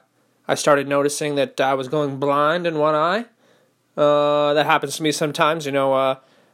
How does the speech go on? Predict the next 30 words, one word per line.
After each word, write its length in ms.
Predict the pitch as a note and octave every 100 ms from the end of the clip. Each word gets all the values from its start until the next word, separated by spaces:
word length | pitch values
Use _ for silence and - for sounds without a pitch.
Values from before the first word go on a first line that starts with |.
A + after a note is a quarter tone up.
| _ -
I 140 | C#3
get 120 | C3+
these 200 | C3+ B2
things. 240 | D3 C#3+ C3+
They're 140 | C3+
called, 360 | - C#3+ C3 C3+
uh, 240 | C3+ B2
they're 100 | B2+
called, 260 | - C3 C3+
uh, 320 | C3 A#2 A2+ - _ _ _ _ _ -
optical 440 | E3+ F#3 - F3
migraines 760 | D#3 D#3 E3 E3+ F#3 G#3 G#3+ C3
or 280 | A#2+ A#2 - _ _ _
something 260 | - D#3
like 200 | F3 E3+
that. 280 | F#3+ F#3+ G3+
They're 220 | D3+ C#3 -
op-, 240 | D#3 F3 -
optical, 540 | F3+ G#3+ A3+ C4 B3+ _
optical, 540 | - A3 B3+ B3+ C#4 C4 _
occipital. 640 | - D3+ - A3+ B3+ C4 G#3
I 220 | D#3+ D3+
don't, 140 | C3+
I 160 | G#3+ E3+
don't 100 | A#2
know. 80 | C#3+
I 100 | F#3
don't 100 | B2+
speak 320 | - C3+ A2+
Spanish. 500 | - D3+ F3 F#3